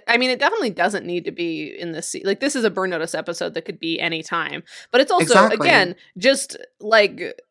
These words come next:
Speaker 1: the same <laughs> setup as the Lucy Lawless episode with a less interesting payoff.
Speaker 2: I mean, like, I wouldn't say it's the same setup as the Lucy Lawless episode.
Speaker 1: It, a,
Speaker 2: It's
Speaker 1: a
Speaker 2: only
Speaker 1: woman whose ex-husband has kidnapped their kid?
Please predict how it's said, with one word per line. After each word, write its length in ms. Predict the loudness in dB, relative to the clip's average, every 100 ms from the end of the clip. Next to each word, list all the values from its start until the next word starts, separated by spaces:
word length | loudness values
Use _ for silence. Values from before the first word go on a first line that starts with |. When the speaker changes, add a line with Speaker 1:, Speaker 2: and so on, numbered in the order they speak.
| -6
Speaker 1:
the 160 | 0 2
same 400 | 4 4 4 4
<laughs> 80 | 6
setup 300 | 6 6 2
as 140 | 2
the 80 | 6
Lucy 340 | 6 6 2
Lawless 400 | 0 2 0 0
episode 580 | -2 -2 -2 -2 -2 -4 -6
with 160 | 2 4
a 100 | 4
less 320 | 4 4 2
interesting 500 | 0 0 0 0 -4
payoff. 600 | 0 0 0 -4 -8 _ _ _ _ _ _ 4
Speaker 2:
I 80 | 6
mean, 140 | 8
like, 180 | 8 6 8
I 80 |
wouldn't 260 | 10 10 8
say 340 | 4 4 4 2
it's 220 | 0 0
the 100 | 0
same 280 | 2 2 0
setup 320 | 0 0 2
as 120 | 0 2
the 80 | 2
Lucy 240 | 2 0
Lawless 360 | 2 4 4 0
episode. 560 | 0 0 2 2 0 -4 -2
Speaker 1:
It, 140 | -2 4
a, 100 | 6
Speaker 2:
It's 160 | 6 8
Speaker 1:
a 120 | 8
Speaker 2:
only 180 | 10 8
Speaker 1:
woman 320 | 8 6 4
whose 400 | 4 2 2 0 2
ex-husband 640 | 2 2 0 2 0 0
has 320 | -2 -2 -8 -12 -8
kidnapped 460 | -2 0 0 0 -4
their 120 | -4
kid? 340 | -2 -2 -4